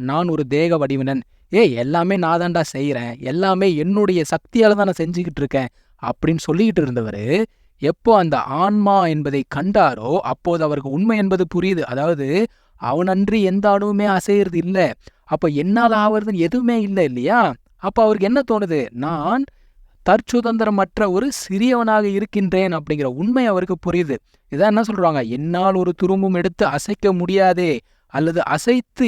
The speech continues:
எடுக்க முடியாதே, இறைவனுடைய அருளால் மட்டுமே எல்லாம் முடியும் அப்படிங்கிற உண்மை நமக்கு புரியுது. இந்த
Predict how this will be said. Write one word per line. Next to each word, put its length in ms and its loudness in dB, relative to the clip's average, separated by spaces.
எடுக்க 440 -2
முடியாதே, 580 0
இறைவனுடைய 560 2
அருளால் 420 2
மட்டுமே 640 0
எல்லாம் 360 2
முடியும் 420 0
அப்படிங்கிற 420 -2
உண்மை 300 0
நமக்கு 320 -2
புரியுது. 380 -2
இந்த 260 2